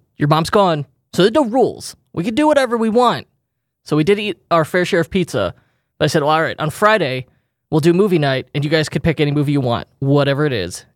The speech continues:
even if it's R-rated." And they were like, this blew their mind. So the eight-year-old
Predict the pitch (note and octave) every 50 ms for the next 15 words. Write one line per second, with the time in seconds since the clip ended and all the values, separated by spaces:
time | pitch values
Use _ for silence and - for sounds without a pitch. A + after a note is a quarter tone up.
0 | _ _ - C#3+ C#3 B2+ E3 E3+ F#3 F#3+ - F3 D#3+ - - - - D3 C3+ B2+
1 | B2 A#2 A#2+ D3 C#3 - - - - _ _ _ _ _ _ _ _ _ _ _
2 | _ _ _ _ _ _ _ - - E3 D#3+ D#3 D3+ D3 D3+ D3+ D3+ D3 C#3+ C#3+
3 | C#3 C#3 C#3 C3 - - - _ _ _ _ _ - - E3+ - - E3+ - -
4 | F#3+ F3 E3+ F3 F3+ F3 E3+ E3 D#3 D#3 D3+ D3 C#3+ C3+ A#2+ G#2 D#2+ - - F3
5 | E3+ - - A#3+ G3 A#3 C4 A#3+ A3 G#3 G3+ G3 F3 E3